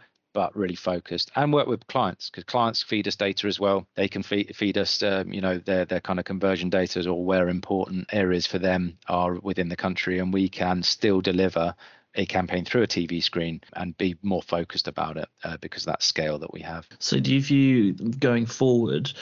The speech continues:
Speaker 2: that, uh, clients will be more focused on just the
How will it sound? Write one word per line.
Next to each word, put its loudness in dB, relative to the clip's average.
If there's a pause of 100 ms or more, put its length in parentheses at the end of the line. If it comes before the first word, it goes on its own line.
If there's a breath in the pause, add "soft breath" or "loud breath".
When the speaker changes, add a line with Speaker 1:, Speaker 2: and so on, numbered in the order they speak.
(300 loud breath)
Speaker 2:
that, 2
uh, 2
clients 2
will 4
be 4
more 6
focused 2
on 6
just 0 (240)
the 2